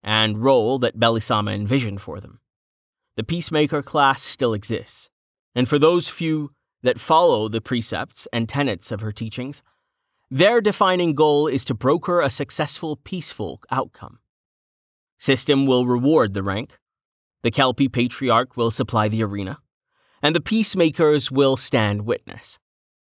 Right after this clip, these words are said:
Everything controlled by Seelie. Our role will be to observe and welcome the new monarchs of that faction when the contest has concluded." Before we could get into the nuts and bolts of how the tournament would commence,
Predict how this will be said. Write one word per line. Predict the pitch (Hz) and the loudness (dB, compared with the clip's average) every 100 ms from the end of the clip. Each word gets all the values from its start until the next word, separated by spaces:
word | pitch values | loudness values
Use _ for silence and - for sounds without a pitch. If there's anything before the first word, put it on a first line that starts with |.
| _ _ - | _ _ -2
Everything | 120 120 123 131 123 | 0 2 0 2 0
controlled | 120 117 117 104 107 104 | 0 -2 0 -4 -4 -4
by | 104 | -6
Seelie. | - 101 92 - _ _ _ _ _ _ _ - | -4 -6 -8 -14 _ _ _ _ _ _ _ -2
Our | 123 120 | 2 4
role | 120 120 131 | 4 4 2
will | 139 123 | 2 2
be | 117 123 | 2 -2
to | - 120 | -2 -6
observe | 110 120 110 123 | -4 0 0 0
and | 117 | 0
welcome | 120 139 - 139 | 2 2 2 0
the | 123 | 2
new | 127 170 | 0 0
monarchs | 156 139 139 135 - | 2 4 4 0 -2
of | 117 | 0
that | 120 170 | 2 2
faction | - 143 131 - 135 117 _ _ _ | 2 2 2 -2 -6 -8 _ _ _
when | 147 156 | 2 4
the | 160 | 4
contest | - 185 165 127 151 - - | 4 2 2 0 0 -4 -4
has | 120 113 | -2 -2
concluded." | - 110 - 143 - - _ _ _ _ _ _ - | -4 -8 -6 -8 -10 -14 _ _ _ _ _ _ -2
Before | 180 277 320 | 2 2 2
we | 302 | 2
could | 240 170 | 0 2
get | 190 | 2
into | 185 175 139 | 2 0 2
the | |
nuts | 131 135 - | 4 4 2
and | 139 110 | 0 2
bolts | 110 143 - | 2 0 0
of | 123 | 0
how | 117 117 | 4 4
the | 117 | 2
tournament | - 135 131 127 - | -2 0 2 0 -2
would | 113 | -6
commence, | - 110 113 156 - | -4 0 0 -2 -10